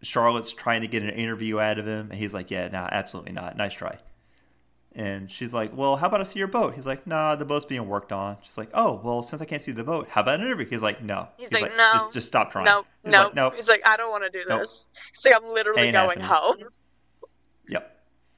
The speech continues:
Speaker 1: So we're like, "Okay." So we leave that, and we go to the harbor of Fontaine, where we first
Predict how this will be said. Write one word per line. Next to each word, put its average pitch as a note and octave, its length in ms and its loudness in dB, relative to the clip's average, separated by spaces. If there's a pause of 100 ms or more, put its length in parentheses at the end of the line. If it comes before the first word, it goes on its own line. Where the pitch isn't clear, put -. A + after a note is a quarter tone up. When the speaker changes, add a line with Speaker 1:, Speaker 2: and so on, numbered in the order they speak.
(300)
Speaker 1:
So C3+ 160 -12
we're A#2+ 60 0
like, A2+ 160 -2
"Okay." D#3 320 -4
So C#3 180 -6
we C#3 120 -2
leave E3 300 -4
that, A#2+ 180 -4
and A#2 80 -8
we A2 100 -2
go B2 320 -4
to A2 540 -6
the F#2+ 160 -4
harbor G2 680 -4
of G2 140 -12
Fontaine, F#2+ 560 -6
where F#2+ 100 -6
we F#2 140 -8
first - 520 -6